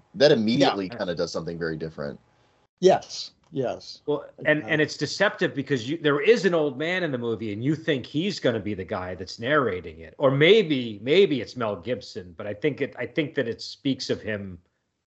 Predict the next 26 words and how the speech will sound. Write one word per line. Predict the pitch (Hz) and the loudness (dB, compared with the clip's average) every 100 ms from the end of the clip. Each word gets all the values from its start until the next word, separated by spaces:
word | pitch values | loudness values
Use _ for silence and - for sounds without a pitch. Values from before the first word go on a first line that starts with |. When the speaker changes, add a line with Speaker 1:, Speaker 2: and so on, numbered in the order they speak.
| - | -6
Speaker 3:
as | 123 | -2
another | 117 113 104 | 0 0 0
character. | - 113 95 85 78 | -2 -2 -2 -4 -12
So | - 78 | -16 -12
probably | - 117 135 180 | -4 -2 4 6
Speaker 1:
Yeah, | 117 | 8
Speaker 2:
Yeah. | 196 | 8
Speaker 1:
no, | 156 | 8
I | 98 104 - _ - | 4 0 -8 _ 0
Speaker 3:
Yeah. | 180 | 2
Speaker 1:
wouldn't | 185 | 2
assume | 117 156 123 | 0 -4 -4
it | |
was | 90 98 | -6 -6
Speaker 2:
It | 110 | -4
could | 92 | 0
have, | 170 | 0
Speaker 1:
him. | 196 | 0
Speaker 2:
it | |
could | 185 | 0
have | 170 | 0
been | 147 151 | 0 0
Speaker 3:
Yeah. | 139 131 | 0 -2
Speaker 2:
a | |
Papa, | 120 - 131 131 | -4 -6 -6 -6
uh, | 123 | -12